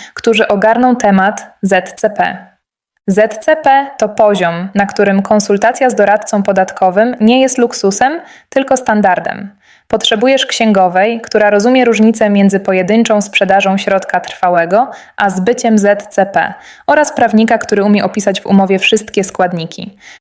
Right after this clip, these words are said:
Czy wiesz, co zostaje w działalności, a co idzie do spółki?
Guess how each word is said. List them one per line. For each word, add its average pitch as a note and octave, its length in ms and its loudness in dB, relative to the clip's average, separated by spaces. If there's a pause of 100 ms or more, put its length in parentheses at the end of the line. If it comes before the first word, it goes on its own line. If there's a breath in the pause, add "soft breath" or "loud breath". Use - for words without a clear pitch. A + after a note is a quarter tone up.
(100)
Czy A3+ 120 2
wiesz, C4 380 2
co B3+ 140 0
zostaje B3 360 2
w A3+ 40 0
działalności, G3 800 0
a A3 80 0
co G#3 140 -2
idzie A3+ 240 2
do A#3 100 2
spółki? F#3+ 680 -4